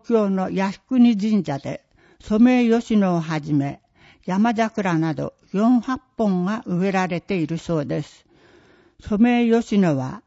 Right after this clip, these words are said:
樹齢四十年以上になると、若い頃に比べて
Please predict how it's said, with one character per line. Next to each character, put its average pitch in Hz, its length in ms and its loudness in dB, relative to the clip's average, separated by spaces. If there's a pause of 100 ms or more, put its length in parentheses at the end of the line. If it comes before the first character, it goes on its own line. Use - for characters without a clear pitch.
(160)
樹 196 220 -2
齢 208 420 2
四 220 340 4
十 240 260 0
年 226 280 4
以 196 80 2
上 233 240 2
に 190 140 2
な 160 160 2
る 139 100 -8
と、 - 320 -8 (280)
若 247 380 -2
い 240 60 -2
頃 196 260 -2
に 175 120 4
比 170 180 -6 (160)
べ 160 100 -2
て - 260 -4